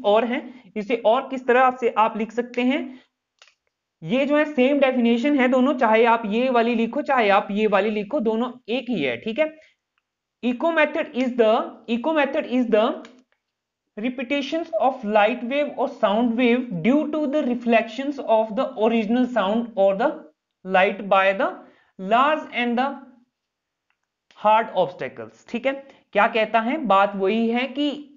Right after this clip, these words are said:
echo method is the repetitions of light, ठीक है, क्योंकि रिपीट होती है लाइट आपके पास, एक बार रेडिएशंस आई और इसमें मिरर्स में गई और फिर से क्या होगी, रिपीट हुई, ऊपर को चली गई,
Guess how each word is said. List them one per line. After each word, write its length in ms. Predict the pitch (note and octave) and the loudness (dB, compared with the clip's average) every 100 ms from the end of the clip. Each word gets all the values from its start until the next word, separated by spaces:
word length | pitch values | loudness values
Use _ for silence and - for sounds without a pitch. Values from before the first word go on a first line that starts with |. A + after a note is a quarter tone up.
| _ _ _ _ _ _ A3 | _ _ _ _ _ _ -6
echo 320 | A#3+ A#3 D4+ | -4 -2 -2
method 460 | B3+ A#3 B3+ A#3+ A3+ | -2 -4 -6 -4 -4
is 140 | G#3+ F#3 | -2 0
the 80 | B3 - - | 0 -2 -6
repetitions 720 | G3+ B3+ G#3+ C#4 C4+ D4 D4 | -2 -2 -2 -4 -2 -4 0
of 200 | B3+ A3 | 0 0
light, 340 | F#3+ C#3+ B2 - - - | 2 2 0 -6 -18 -10
ठीक 120 | B3+ | -6
है, 120 | E4+ - _ - | -6 -8 _ -8
क्योंकि 280 | C#4 C4 D#4 | -6 -4 -2
रिपीट 520 | B3 A#3+ C4+ D4+ D4 | -2 0 0 0 -2
होती 320 | C#4 - C4 | -4 -2 2
है 120 | C#4 | 4
लाइट 260 | F3+ D3 D3 | 4 2 0
आपके 220 | C#3+ D#3 | -2 -2
पास, 280 | D3+ D3 - | -4 -4 -4
एक 180 | A#3+ B3+ | -6 0
बार 160 | C#4+ B3+ | 0 0
रेडिएशंस 560 | A3+ A3+ A#3 C4+ C#4 G3+ | -2 -4 -4 -4 -2 0
आई 200 | A#3 C#4+ - - - | 0 -2 -12 -20 -4
और 140 | A3 | -2
इसमें 460 | A#3 A#3 A#3 C#4 B3+ | -2 -4 -2 -2 -2
मिरर्स 380 | G3+ G#3+ B3+ B3+ | 0 0 0 -2
में 160 | C4 | -2
गई 260 | A3+ C4+ C#4 | 0 0 0
और 120 | A3 | -4
फिर 220 | G#3 B3 B3+ | -2 -4 -4
से 160 | C4 | -6
क्या 160 | C4 C4 | 0 2
होगी, 520 | G3 D3 C3 B2+ - _ _ _ - | 2 -2 -8 -12 -18 _ _ _ -6
रिपीट 380 | G3+ G#3 C4+ C4 | -4 -2 -4 -2
हुई, 360 | C#4+ D4 D4+ - | -2 -2 -4 -8
ऊपर 200 | G3+ A#3 | -4 -2
को 100 | B3+ | -2
चली 260 | B3+ B3+ | -4 -2
गई, 160 | B3 | -4